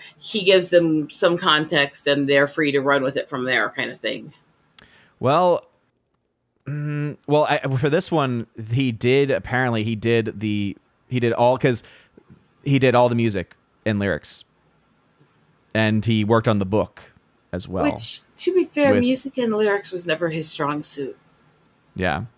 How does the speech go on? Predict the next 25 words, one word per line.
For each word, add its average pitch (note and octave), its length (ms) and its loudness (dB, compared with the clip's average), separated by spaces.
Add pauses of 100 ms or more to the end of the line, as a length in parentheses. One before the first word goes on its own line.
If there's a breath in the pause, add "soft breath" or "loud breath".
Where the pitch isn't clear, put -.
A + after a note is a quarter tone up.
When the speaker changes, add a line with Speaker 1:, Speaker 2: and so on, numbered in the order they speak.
(720 loud breath)
Speaker 1:
There D#4 160 6
were F#4 100 6
some F#4+ 260 6
good D4 240 4
songs B3 440 6
and G#3+ 120 -2
stuff, G3 240 -4
but F#3 120 -12
most G#3+ 320 -2
of B3+ 80 -4
the A3+ 80 -4
songs F#3+ 420 2
that E3+ 140 -2
really F3+ 260 0
were E3+ 140 -2
memorable D#3+ 580 0
in D3 160 -2
most D3+ 280 -2
of C#3+ 60 -4
his C#3+ 160 -2
movies C#3+ 380 -4
were C3+ 80 -6
not C#3+ 260 2
ones C#3 360 0
that C3 220 0